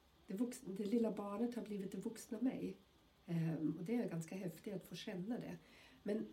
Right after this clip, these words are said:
vad det har gett mig, det har, jag tror det har gett mig allt. Jag kan fortfarande ibland i vissa reaktioner förstå det här är någonting gammalt som har varit. Ehm, det är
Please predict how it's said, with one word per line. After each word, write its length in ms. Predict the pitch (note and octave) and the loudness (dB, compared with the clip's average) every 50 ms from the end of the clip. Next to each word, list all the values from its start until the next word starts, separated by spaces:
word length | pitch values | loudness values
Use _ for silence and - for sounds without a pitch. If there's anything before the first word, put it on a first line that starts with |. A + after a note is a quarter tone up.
| - - | -10 -6
vad 200 | - A3+ A3 A3 | 0 0 2 2
det 60 | A3+ | 2
har 140 | G3+ A3+ A3 | 2 2 2
gett 300 | A3 - C#4+ C#4 - - | 4 4 2 0 0 -4
mig, 100 | G#3+ F#3+ | -4 -4
det 60 | G3 | -2
har, 140 | G3+ G#3 - | -4 -4 -4
jag 180 | - A3+ A#3 A#3+ | -2 -4 -2 0
tror 120 | - D4+ | 0 2
det 80 | D4 C4+ | 2 4
har 80 | B3 B3 | 4 2
gett 200 | A#3+ A#3 - - | 2 0 -2 -6
mig 120 | F#3+ F#3+ G3 | -6 -6 -4
allt. 480 | G#3 C4 D#4 C#4+ - - - - - - - - - - - - - - - - - - - - | -4 -2 -2 -2 -4 -6 -10 -14 -14 -16 -20 -20 -20 -20 -20 -20 -20 -20 -20 -20 -20 -20 -16 -4
Jag 140 | - F3+ E3 | -4 -2 0
kan 140 | - A3 G3 | 0 -2 0
fortfarande 720 | - - F3+ - - G3 G3 G3 A#3 C4 C#4 A#3 G#3 - - - - - - - - - - - C4+ A#3 | 0 -2 -2 -2 0 0 2 4 6 6 6 6 4 0 -4 -8 -12 -16 -16 -16 -14 -16 -14 -12 -10 -8
ibland 400 | G3+ E3+ F#3+ F#3 F3+ E3+ E3 E3 | -6 -2 0 2 4 4 4 4
i 40 | |
vissa 220 | F3 F3 - - D#3+ | 2 2 2 2 2
reaktioner 680 | D#3+ E3 E3 D#3+ - - - D#3+ D#3+ E3 E3+ F3 - - | 4 4 2 0 -2 -2 0 2 2 2 2 0 -2 -4
förstå 480 | - - F3 - - - A#3 A3 G3+ F#3 | -8 -8 -6 -6 -4 0 0 0 2 2
det 80 | F3 | 2
här 220 | F3+ F3 F#3 F#3+ F#3 | 2 0 2 2 2
är 160 | F3+ F3+ F#3 | 2 2 2
någonting 340 | F#3+ F3+ E3 E3 F#3+ F3+ F3 - - | 2 0 0 2 2 0 0 0 0
gammalt 540 | C4+ A#3 A3 F#3+ F#3 A3+ C4 C#4 A3 F#3 - | 0 0 0 2 4 4 4 4 4 0 -2
som 180 | - - - | -4 -4 -2
har 100 | - F3 | -2 -2
varit. 580 | E3 G3 G3 E3 E3 F3+ G#3+ B3 - - - - - - - - - - - - - - - - - - - - - - - - - - - - - - - - - - | -4 -2 -2 -2 0 2 2 2 2 0 -2 -10 -18 -20 -20 -20 -20 -20 -20 -20 -20 -20 -20 -20 -20 -20 -20 -20 -20 -20 -20 -18 -18 -16 -16 -18 -20 -20 -20 -20 -8 0
Ehm, 380 | F3 E3 E3 E3 E3 E3 - - | 2 4 4 6 6 4 2 2
det 180 | F3+ F#3+ F#3+ G3+ | 2 0 2 2
är 120 | G3 F#3+ | 2 0